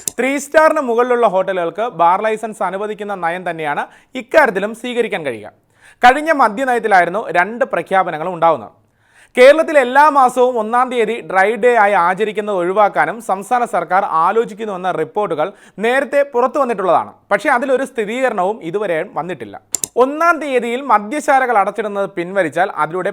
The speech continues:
പന്ത്രണ്ട് ദിവസം അധികമായി പ്രവൃത്തി ദിവസങ്ങൾ ലഭ്യമാകുമെന്നും, അതായത് ഒരു വർഷത്തെ കണക്കെടുത്ത് കഴിഞ്ഞാൽ പന്ത്രണ്ട് ദിവസം അധികം ലഭിക്കുമെന്നും, അത് വരുമാനത്തിലും വലിയൊരു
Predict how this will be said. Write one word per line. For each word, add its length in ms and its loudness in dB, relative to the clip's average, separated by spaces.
പന്ത്രണ്ട് 520 -4
ദിവസം 280 -4
അധികമായി 480 -8
പ്രവൃത്തി 400 -6
ദിവസങ്ങൾ 400 -8
ലഭ്യമാകുമെന്നും, 720 -8
അതായത് 300 -4
ഒരു 160 -4
വർഷത്തെ 340 -6
കണക്കെടുത്ത് 400 -8
കഴിഞ്ഞാൽ 240 -8
പന്ത്രണ്ട് 440 -2
ദിവസം 280 -4
അധികം 300 -8
ലഭിക്കുമെന്നും, 460 -8
അത് 180 -4
വരുമാനത്തിലും 640 -2
വലിയൊരു 260 0